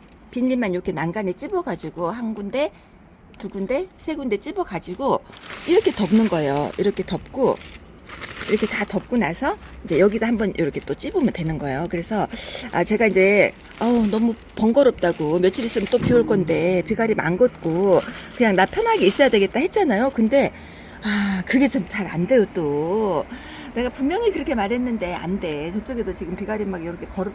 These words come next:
걷어놨잖아요. 야, 이래서 고달픈 거예요, 진짜. <laughs> 그냥 좀 두면 어때, 다육이? <laughs> 근데 그거를 못 참아가지고 이렇게, 음? 조금이라도 또 좋은 환경을 만들고자 이렇게나 아주,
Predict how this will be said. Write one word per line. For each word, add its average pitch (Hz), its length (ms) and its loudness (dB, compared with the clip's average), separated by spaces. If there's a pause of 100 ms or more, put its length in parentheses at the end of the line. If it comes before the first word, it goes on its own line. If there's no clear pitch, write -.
(120)
걷어놨잖아요. 180 1000 -4 (520)
야, 147 720 -10 (340)
이래서 359 360 -2
고달픈 277 480 -2
거예요, 226 360 -2
진짜. - 300 0 (420)
<laughs> 427 1300 -8
그냥 302 280 0
좀 269 140 0
두면 302 300 -2
어때, 185 400 -2
다육이? 240 400 -4
<laughs> - 1200 -2
근데 262 280 -4
그거를 302 340 -4
못 233 140 -2
참아가지고 247 580 -4
이렇게, 214 720 -4
음? 269 200 -6 (500)
조금이라도 269 880 -4
또 233 320 0
좋은 269 260 -10
환경을 254 340 -6
만들고자 196 600 -6
이렇게나 302 760 -6
아주, 214 640 -4